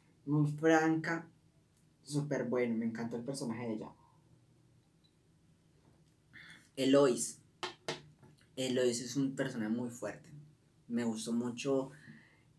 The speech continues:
eh, que ella sea, mm, que exprese lo que ella siente, que no se lo guarde todo. O sea, ella no quiere casarse, ella le, ya mantiene diciendo, no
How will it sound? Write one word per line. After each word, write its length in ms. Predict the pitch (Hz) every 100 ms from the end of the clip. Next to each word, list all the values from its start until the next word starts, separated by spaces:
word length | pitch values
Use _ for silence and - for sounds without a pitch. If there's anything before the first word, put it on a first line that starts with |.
| _
eh, 140 | 120 117
que 160 | 123
ella 300 | 113 113 110
sea, 600 | 113 131 127 123 123 123
mm, 380 | 120 117 117 - - _ _ - _ _ _ _ - - _ _
que 140 | - 131
exprese 960 | 117 - - 147 143 143 147 151 147 127
lo 200 | 120 113
que 280 | 120 113 -
ella 320 | 120 113 117
siente, 720 | 113 - - 180 135 113 - -
que 120 | 117
no 160 | 117 110
se 180 | -
lo 160 | 143 120
guarde 580 | - 127 127 117 120 120 -
todo. 300 | 147 139 110
O 500 | - - - - -
sea, 300 | - 120 113
ella 300 | 135 117 131
no 240 | 131 143 143
quiere 240 | 151 135
casarse, 560 | - 110 139 147 - -
ella 280 | 127 117 113
le, 240 | 107 85 78 76 -
ya 180 | 104 -
mantiene 340 | 120 113 110
diciendo, 280 | 110 113 107
no 160 | -